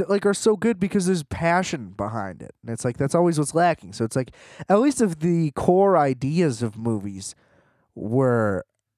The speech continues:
have an original passion and, like, there's, like, a solid layout going, like, y-, you can't go wrong from there. I mean, like, everything's gonna be in good writing, so if you hire shitty writers, it might be a shitty movie and blah, blah, blah, et cetera.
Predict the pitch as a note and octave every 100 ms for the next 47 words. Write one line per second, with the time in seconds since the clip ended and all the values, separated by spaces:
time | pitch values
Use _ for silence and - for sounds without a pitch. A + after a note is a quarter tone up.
0 | - C3+ C#3+ B2+ B2 A#2+ A#2 A#2 A2+ A2
1 | A2 A#2 G#2 G#2 G2+ G2 G2 G2 F#2+ -
2 | G#2+ G#2 G2+ G#2+ - G#2+ G#2+ G2+ G#2 A2
3 | G#2 F2 G#2 G2 G2 G2 G2+ B2 B2+ D3+
4 | E3 - A#3 G#3+ A3 A3 A3+ A3+ A3 A3+
5 | A#3+ D3 G#2+ A#2+ B2+ B2 B2 F3 G3 F#3
6 | F3 D#3 E3 D3+ D3+ D3 C3+ C#3 B2+ B2+
7 | C3+ C3+ C3 A#2+ - B2 C3+ C3 C3+ B2+
8 | A#2+ A#2+ A2+ A2 A#2+ A2 A2+ G#2+ A2+ A2
9 | G#2+ G#2 G#2+ G#2 G#2 F#2+ F#2+ F2+ B1 -
10 | - C#3 A#2+ F#2+